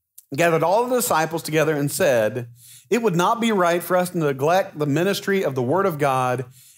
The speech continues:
in order to wait on tables. Brothers and sisters, choose seven men from among you who are known to be full of the Spirit and wisdom. We will turn this responsibility over to them and will give our attention to prayer and the ministry of the word."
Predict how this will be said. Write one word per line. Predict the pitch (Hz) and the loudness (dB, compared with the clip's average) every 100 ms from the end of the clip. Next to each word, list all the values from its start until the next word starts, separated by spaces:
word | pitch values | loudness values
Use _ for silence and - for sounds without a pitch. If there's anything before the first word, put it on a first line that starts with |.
| - | -6
in | 147 | -4
order | 143 185 190 160 | 0 0 2 0
to | 151 | 0
wait | 139 151 - | 0 0 0
on | 131 127 | -4 -4
tables. | - 156 135 95 82 - - _ _ - - - | -4 -4 -2 -6 -12 -18 -20 _ _ -20 -6 0
Brothers | 226 233 185 | 2 2 0
and | 180 | -2
sisters, | 190 190 180 - | -2 -2 -4 -4
choose | 247 262 208 | 0 0 0
seven | - 226 220 202 | 2 2 2 2
men | 196 190 185 - - | 2 2 -2 -6 -4
from | 196 202 | 0 2
among | 190 214 220 | 2 0 0
you | 190 160 160 | 2 2 2
who | 170 | 2
are | 165 | 2
known | 151 185 240 277 | 2 2 2 0
to | 226 | 0
be | 185 | -2
full | - 190 233 | -2 0 2
of | 240 | 2
the | 214 | -2
Spirit | - 180 175 180 - - | 0 0 2 0 -6 -4
and | 170 185 | 0 2
wisdom. | 220 233 143 120 80 - _ _ _ _ _ - | 4 2 0 -4 -6 -14 _ _ _ _ _ -6
We | - | 0
will | 208 190 | 2 0
turn | - 247 277 | 0 2 4
this | 254 220 | 2 0
responsibility | 185 - 208 208 185 196 185 190 | -2 0 0 0 2 2 2 0
over | 196 202 180 175 170 160 | 0 0 2 0 0 -2
to | - 170 | -2 0
them | 170 170 98 95 107 - - - | 2 0 -2 -4 -8 -10 -18 -4
and | 170 | 0
will | 170 | 2
give | 160 220 | 2 2
our | 220 190 | 4 2
attention | 190 185 180 | 0 -2 0
to | 156 | -2
prayer | - 185 196 190 | -2 0 2 2
and | 185 | 2
the | 156 | 2
ministry | 160 165 - 147 | 0 -2 -2 -2
of | 143 | -2
the | |
word." | 156 185 131 - | 0 0 0 -4